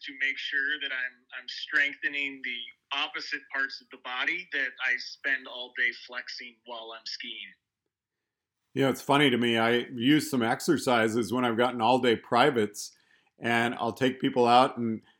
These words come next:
Speaker 2: have 'em lay down on a picnic table or something and do some little exercises that just kinda get them tuned in to movement patterns and firing some muscles that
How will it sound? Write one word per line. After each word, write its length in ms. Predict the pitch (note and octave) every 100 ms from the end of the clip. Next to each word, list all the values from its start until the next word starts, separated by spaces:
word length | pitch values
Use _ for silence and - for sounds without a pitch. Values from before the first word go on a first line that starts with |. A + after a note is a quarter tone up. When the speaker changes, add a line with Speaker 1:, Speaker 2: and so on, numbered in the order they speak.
| _
Speaker 2:
have 160 | C#3 C#3+
'em 100 | C3+
lay 160 | C3+
down 320 | C3+ C3 C3+
on 100 | C3
a 60 | A#2
picnic 460 | - D#3+ C3 A2 -
table 320 | B2+ A#2 A#2
or 80 | G#2
something 420 | - B2 - A2+
and 160 | A#2
do 180 | G#2+ D3
some 240 | D3+ E3 B2
little 240 | B2+ A#2+
exercises 840 | D3 - F3 C3 B2+ B2 B2 A2
that 160 | G#2 C#3+
just 240 | F#3+ G3
kinda 180 | B3 A#3+
get 180 | C3+ D3+
them 220 | E3+ B2+
tuned 420 | - - F3 E3+
in 320 | C3+ C#3+ D#3+ A#2
to 100 | C3
movement 500 | C3 D#3 D#3 C#3+ -
patterns 500 | G#2+ G#2+ A#2 G#2+ G2+
and 160 | A2
firing 400 | - B2+ D3 D3+ B2+
some 180 | C3+
muscles 480 | A#2 D3+ - C#3 A2
that 180 | B2+ -